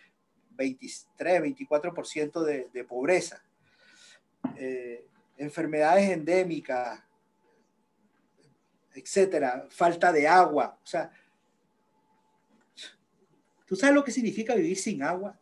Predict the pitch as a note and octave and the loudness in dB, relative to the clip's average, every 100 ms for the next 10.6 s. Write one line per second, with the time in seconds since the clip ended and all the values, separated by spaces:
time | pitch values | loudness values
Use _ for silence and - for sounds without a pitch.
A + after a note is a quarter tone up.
0 | _ - - G3+ A3 A3 A3+ A3+ A3+ F3 | _ -6 0 0 2 4 4 4 2 -2
1 | F3 A3 G#3 E3 F3 G3 F#3+ E3 C3 C3+ | 0 2 2 2 0 0 -4 -4 -4 -2
2 | F3 G#3+ - _ _ _ _ _ _ _ | -2 -4 -8 _ _ _ _ _ _ _
3 | _ _ _ - - - _ _ _ - | _ _ _ -20 -20 -20 _ _ _ 4
4 | C#4 - D4 E4+ - B3+ C#4 B3+ - F3+ | 4 4 0 -2 -4 -2 -2 -2 -6 -6
5 | - G#3+ G#3 C4+ - _ _ F#3+ F#3 F#3+ | -4 -4 -2 -4 -6 _ _ -12 -4 0
6 | C4 C4+ C4+ A#3+ F#3+ F3+ A#3 A#3+ G#3+ - | 4 4 4 2 -2 0 -2 0 -2 0
7 | A3+ A#3+ B3 A3 G3+ G#3+ A#3+ G#3 - G#3 | 0 0 -4 -2 -2 -2 -2 -2 -4 -2
8 | A3+ G#3 G#3+ A3+ G#3 E3+ - D3 - G#3+ | 0 0 0 0 0 -4 -6 -12 -8 -8
9 | - - - _ F#3 G3 A3+ C4+ C4 C4+ | -10 -16 -20 _ 6 6 8 6 6 6
10 | C4 A3+ C#4 - - A#2 | 8 8 8 6 2 -8